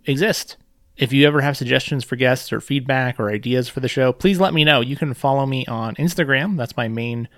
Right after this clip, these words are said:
social media channel. That's at Renoites on Instagram. Or just shoot me an email, Connor, C O N O R, at Renoites dot com. I always love to hear from listeners.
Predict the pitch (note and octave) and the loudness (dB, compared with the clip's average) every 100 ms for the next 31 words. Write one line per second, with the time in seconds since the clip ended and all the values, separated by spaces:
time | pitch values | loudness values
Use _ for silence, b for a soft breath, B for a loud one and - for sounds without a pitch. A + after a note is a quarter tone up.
0 | _ - C3+ C3 B2 B2 A#2+ A#2 - A#2+ | _ -6 -4 0 0 0 0 -2 -2 -4
1 | A#2+ A#2 G#2+ - B2 B2 B2 B2 A#2+ A#2 | -2 -2 -4 -4 -2 -2 -2 -2 -2 -4
2 | A#2 A#2 A#2 B2 A#2+ A#2 b b b F#3+ | -6 -6 -8 -8 -6 -6 b b b 6
3 | G3+ F#3+ F#3 F3 D3+ C#3+ F#2+ - D3 C3+ | 6 6 2 2 4 2 0 -2 0 0
4 | A2 - D#3 - D3+ C3+ - C#3 C#3 C3 | 0 -4 -6 -2 0 0 -2 -4 -4 -4
5 | B2 - C3+ A#2 E3 F#3 _ _ _ B2 | -4 -2 -2 -2 -2 -6 _ _ _ -6
6 | A2+ A#2 B2+ B2 A#2+ C3+ B2+ - F#3 G3+ | -6 -4 -2 -2 -4 -2 -2 2 4 4
7 | F#3+ _ _ _ _ _ D3+ E3+ C3+ B2 | 0 _ _ _ _ _ 6 6 6 2
8 | A#2+ A2+ A2 G2+ - - - | 2 -2 -4 -8 -10 -12 -16